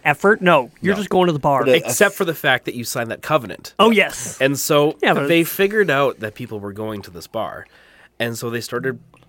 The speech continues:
Speaker 2: placing narcs.
Speaker 1: What, the teachers saw them
Speaker 3: Narcs.
Speaker 1: there? The
Speaker 3: Well,
Speaker 1: teachers
Speaker 3: no,
Speaker 1: were
Speaker 3: no,
Speaker 1: like,
Speaker 3: but
Speaker 1: "Hey,
Speaker 3: so
Speaker 1: those are our students."
Speaker 3: there was one entrance.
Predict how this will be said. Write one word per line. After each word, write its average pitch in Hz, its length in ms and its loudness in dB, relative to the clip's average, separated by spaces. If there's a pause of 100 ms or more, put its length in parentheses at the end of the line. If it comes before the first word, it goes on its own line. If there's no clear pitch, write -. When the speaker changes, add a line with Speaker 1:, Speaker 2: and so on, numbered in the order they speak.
(140)
Speaker 2:
placing 117 480 -8
narcs. 107 160 -2
Speaker 1:
What, 160 140 0
the 147 80 -2
teachers 160 400 0
saw 131 180 6
them 180 140 2
Speaker 3:
Narcs. 180 40 2
Speaker 1:
there? 185 200 6
The 165 200 -4
Speaker 3:
Well, - 20 0 (100)
Speaker 1:
teachers 190 160 6
Speaker 3:
no, 170 140 6
Speaker 1:
were 170 100 4
Speaker 3:
no, 202 60 8
Speaker 1:
like, - 140 4
Speaker 3:
but 151 100 -2
Speaker 1:
"Hey, 403 120 4
Speaker 3:
so - 140 6
Speaker 1:
those 294 160 2
are 320 100 6
our 254 100 6
students." - 360 0
Speaker 3:
there 147 100 2
was 143 240 2
one 139 220 4
entrance. 135 720 -6